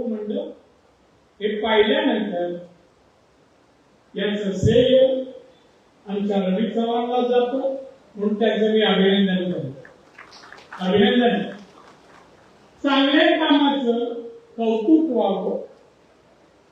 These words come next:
अभिनंदन करावं. साधू संत म्हणतात, चांगल्याला चांगलं म्हणणं हा माणुसकीचा धर्म. आणि असं काम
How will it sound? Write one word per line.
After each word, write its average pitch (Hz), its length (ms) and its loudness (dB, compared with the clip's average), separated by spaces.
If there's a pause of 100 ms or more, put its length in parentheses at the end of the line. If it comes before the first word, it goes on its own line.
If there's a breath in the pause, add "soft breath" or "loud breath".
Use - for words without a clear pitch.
(220)
अभिनंदन 320 960 2 (100)
करावं. 233 640 -2 (1120)
साधू 226 440 -6
संत 269 340 -4
म्हणतात, 220 680 -4
चांगल्याला 226 680 -4
चांगलं 233 520 -2
म्हणणं 208 340 0
हा 254 240 -2
माणुसकीचा 240 840 -4
धर्म. 175 280 -12 (1700)
आणि 202 200 -6
असं 196 380 -4
काम 208 340 -6